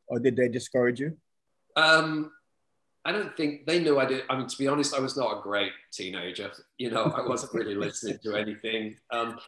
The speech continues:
Speaker 2: the only person I listened to is my uncle, um, who had been, had been overseas and great guy.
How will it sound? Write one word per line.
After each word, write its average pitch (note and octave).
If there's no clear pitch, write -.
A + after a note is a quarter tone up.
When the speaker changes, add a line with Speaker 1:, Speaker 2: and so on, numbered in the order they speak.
Speaker 2:
the F3
only A3+
person G#3
I D3+
listened C#3
to A#2+
is A2
my G2
uncle, A#2
um, G#2
who G#2+
had A2
been, A#2
had A2+
been C3
overseas G2+
and F#2
great A#2+
guy. F#2